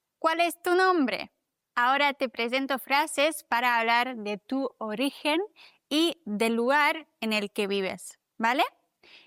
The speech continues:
Wie sagt man also auf Spanisch? Ich komme aus. Soy de. Ich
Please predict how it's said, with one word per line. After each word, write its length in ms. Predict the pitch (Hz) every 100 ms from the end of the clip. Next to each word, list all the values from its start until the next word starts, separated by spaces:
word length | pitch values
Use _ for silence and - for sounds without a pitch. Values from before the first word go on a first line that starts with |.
| -
Wie 120 | 302
sagt 220 | 320 320
man 160 | 302 -
also 240 | 233 226
auf 280 | 247 - 220
Spanisch? 840 | - - 208 196 180 - - - _ _ _ -
Ich 520 | 311 370 - - - _ _ _
komme 600 | - 262 247 247 240 240 - _ _ -
aus. 640 | 220 202 - - - - _ _
Soy 680 | _ - - 311 285 294 277 - _ -
de. 440 | 202 196 233 196 - _ _ _ _ _ _ _
Ich 260 | 240 226 -